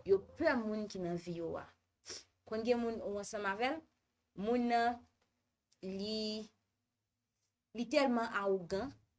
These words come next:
li telman agresif, li telman vyolan, ke ou konnen sou kite l ou ka mouri. Pafwa, moun nan, fi an oubyen gason an, li rete nan relasyon, se paske li konnen,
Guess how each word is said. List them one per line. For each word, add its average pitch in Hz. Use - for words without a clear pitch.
li 190
telman 214
agresif, 175
li 180
telman 202
vyolan, 185
ke 226
ou 208
konnen 233
sou 226
kite 254
l 277
ou 208
ka 240
mouri. 233
Pafwa, 180
moun 214
nan, 175
fi 240
an 226
oubyen 190
gason 180
an, 208
li 190
rete 196
nan 185
relasyon, 175
se 127
paske 127
li -
konnen, 185